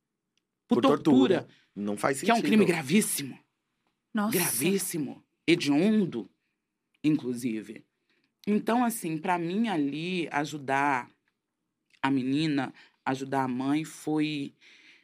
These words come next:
Speaker 1: falei, entrei entrando e
Speaker 2: <laughs>
Speaker 1: no outro dia eu falei, chorei, falei, consegui.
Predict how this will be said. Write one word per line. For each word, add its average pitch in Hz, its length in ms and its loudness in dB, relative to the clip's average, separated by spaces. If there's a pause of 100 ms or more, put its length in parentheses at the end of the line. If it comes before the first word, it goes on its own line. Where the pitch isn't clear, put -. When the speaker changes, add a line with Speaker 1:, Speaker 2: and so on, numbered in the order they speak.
(220)
Speaker 1:
falei, 151 240 0
entrei 165 440 2
entrando 156 680 -2
e 147 840 -6
Speaker 2:
<laughs> - 40 -20
Speaker 1:
no 151 160 0
outro 170 320 0
dia 139 140 -4
eu 151 40 -2
falei, 139 280 -6 (500)
chorei, 160 520 2
falei, 156 180 -4
consegui. - 640 -4